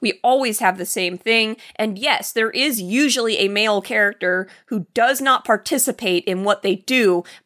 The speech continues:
but still gets revenge placed on them because they watched. And that's a, that's always a p-, big part of these movies, is that it doesn't matter if you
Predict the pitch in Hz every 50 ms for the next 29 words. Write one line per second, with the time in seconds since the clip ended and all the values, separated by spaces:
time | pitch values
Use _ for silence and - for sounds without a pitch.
0 | 196 - - 247 247 214 185 - - - _ _ - - - - 233 226 220 220
1 | 220 214 208 202 - - 214 240 233 247 262 247 240 - - - 196 185 180 -
2 | - 190 185 180 185 180 175 190 - 180 175 - - 196 185 175 - - 180 180
3 | 180 - 170 160 - - - - - - - _ - - - - - - - 185
4 | 190 190 196 196 - - 208 202 - 196 202 202 254 254 - _ - 277 294 311
5 | 330 311 330 330 320 330 330 269 - _ - 285 269 - 220 - 285 285 247 -
6 | - 285 302 339 339 285 190 175 165 170 - 180 160 - - - - - - -
7 | - - - - - - - 196 190 190 - 220 214 214 208 - 214 202 180 -
8 | _ - - 226 233 226 285 302 214 233 247 269 285 262 214 202 202 202 - -
9 | 202 - 208 208 254 190 160